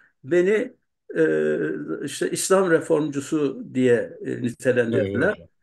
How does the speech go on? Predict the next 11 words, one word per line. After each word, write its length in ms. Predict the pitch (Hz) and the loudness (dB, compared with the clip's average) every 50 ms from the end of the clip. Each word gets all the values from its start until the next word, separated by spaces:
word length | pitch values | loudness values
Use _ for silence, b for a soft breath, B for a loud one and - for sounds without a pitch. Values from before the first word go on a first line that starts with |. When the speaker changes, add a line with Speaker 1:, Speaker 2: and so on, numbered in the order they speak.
| _ _ _ _ _ | _ _ _ _ _
Speaker 1:
E, 260 | - 131 131 131 131 131 | -2 0 2 2 4 6
Speaker 2:
Çok 20 | |
Speaker 1:
ve 160 | 160 165 160 | 6 6 6
Speaker 2:
haklısınız. 680 | 156 - - - 143 139 143 - - - - - - - | 4 2 2 2 0 0 0 -4 -8 -10 -10 -14 -12 -2
Speaker 1:
linç 340 | 131 139 202 226 226 220 - | 2 4 4 6 4 2 0
kampanyalarına 880 | - 180 165 170 165 - 170 160 160 160 160 165 165 165 165 190 220 202 | 0 0 0 0 0 0 0 2 2 4 4 4 2 2 2 0 0 0
uğradık. 380 | 165 147 123 107 110 107 - - | 0 0 0 -2 -4 -8 -6 -2
Halbuki 580 | 156 180 202 220 262 247 - 220 160 131 - 135 | -2 -2 -2 -2 -4 -4 -4 -6 -6 -6 -8 -8
bizim 240 | 139 160 214 226 190 | -6 -4 -4 -4 -4
kastettiğimiz 720 | - - 160 - - - 151 156 - - 143 143 147 135 - | -4 -4 -4 -4 -2 -2 -4 -4 -2 -2 0 0 0 -2 -2
şey 400 | - 170 196 202 202 - - | 0 2 2 2 2 -2 -8